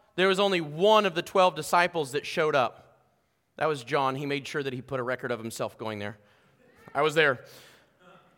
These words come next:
And he also made sure that he recorded that he was faster than Peter. I love that. After all of this happened, Peter even went back to fishing again. You guys remember that?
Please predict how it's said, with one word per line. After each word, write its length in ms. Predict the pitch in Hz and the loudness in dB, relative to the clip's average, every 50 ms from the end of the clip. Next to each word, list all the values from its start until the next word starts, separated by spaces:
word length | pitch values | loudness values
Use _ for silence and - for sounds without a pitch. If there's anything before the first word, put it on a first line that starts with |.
| _ _ - - | _ _ -8 -4
And 80 | 180 | 0
he 80 | 180 196 | 4 6
also 240 | 202 202 196 220 196 | 6 6 4 2 2
made 180 | 190 185 180 | 2 2 0
sure 160 | - - 190 180 | 2 0 0 2
that 160 | 175 165 160 | 2 2 0
he 120 | 156 165 | -2 -4
recorded 440 | 131 151 151 143 - 190 175 165 151 | -4 -6 -6 -4 -2 -2 -2 -2 -2
that 80 | 151 147 | -4 -4
he 60 | 143 | -4
was 140 | 139 - - | -6 -4 -2
faster 340 | 165 160 151 143 - 170 | 0 0 0 0 -2 -8
than 160 | 143 143 135 131 | -6 -6 -6 -6
Peter. 340 | 127 147 131 123 139 135 - - - - _ _ _ _ _ _ _ _ _ _ _ _ _ _ _ _ _ _ _ _ _ _ _ _ _ _ - | -6 -6 -4 -4 -6 -8 -10 -18 -20 -20 _ _ _ _ _ _ _ _ _ _ _ _ _ _ _ _ _ _ _ _ _ _ _ _ _ _ -12
I 100 | - 117 | -10 -6
love 200 | 107 107 104 - | -4 -4 -4 -4
that. 240 | 107 101 104 - _ - - - _ _ _ _ _ _ _ _ _ _ _ _ _ _ _ _ _ _ _ _ _ _ _ _ _ _ - | -6 -8 -8 -8 _ -20 -20 -20 _ _ _ _ _ _ _ _ _ _ _ _ _ _ _ _ _ _ _ _ _ _ _ _ _ _ 2
After 520 | 165 185 190 - - 202 196 180 160 - - - _ _ _ _ _ _ _ _ _ _ _ _ _ _ _ _ - | 4 4 4 2 0 0 0 0 0 -2 -8 -20 _ _ _ _ _ _ _ _ _ _ _ _ _ _ _ _ 0
all 240 | 160 175 180 180 175 | 4 4 4 4 2
of 60 | 156 | 0
this 160 | 165 151 - | -2 -4 -2
happened, 540 | - 185 190 190 190 185 170 156 147 143 135 _ _ _ _ _ _ _ _ _ _ _ _ _ _ _ _ - | 0 2 2 2 2 -2 -6 -6 -6 -12 -14 _ _ _ _ _ _ _ _ _ _ _ _ _ _ _ _ -6
Peter 300 | - 196 202 185 180 175 | -4 -2 0 0 0 0
even 240 | 165 156 165 160 | 0 -2 -2 -2
went 200 | 156 160 160 131 | -2 -4 -4 0
back 320 | 139 160 165 170 165 - - | 2 2 2 2 0 -2 -8
to 60 | 147 | -12
fishing 400 | - - 185 170 - - 151 135 | -6 -4 -4 -4 -4 -6 -6 -4
again. 300 | 123 107 104 107 98 90 | -4 -4 -4 -6 -6 -8
You 600 | - - - _ _ _ _ _ _ _ - - | -12 -18 -20 _ _ _ _ _ _ _ -8 -8
guys 100 | 131 123 | -6 -6
remember 240 | 135 143 139 139 139 | -4 -6 -4 -4 -2
that? 280 | 143 147 156 175 175 | 0 0 0 0 -2